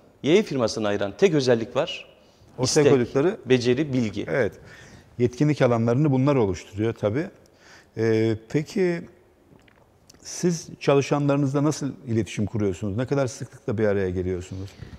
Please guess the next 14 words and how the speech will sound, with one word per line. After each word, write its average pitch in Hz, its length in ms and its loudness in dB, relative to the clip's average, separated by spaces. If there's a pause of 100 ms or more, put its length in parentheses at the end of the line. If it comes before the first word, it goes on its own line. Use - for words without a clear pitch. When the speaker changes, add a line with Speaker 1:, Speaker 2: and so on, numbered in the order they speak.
(380)
Speaker 1:
Sürekli 175 680 4
Speaker 2:
Sizi 143 280 0
diğer 190 240 8
firmalardan 120 640 2
ayıran, 123 360 0 (1200)
öne 143 180 4
çıkaran 127 460 0
bir 127 80 0
özellik 120 460 0
var 123 140 4
mı? 95 160 -4
Öyle 98 140 0
söyleyelim 87 500 -10
yani. 98 220 -18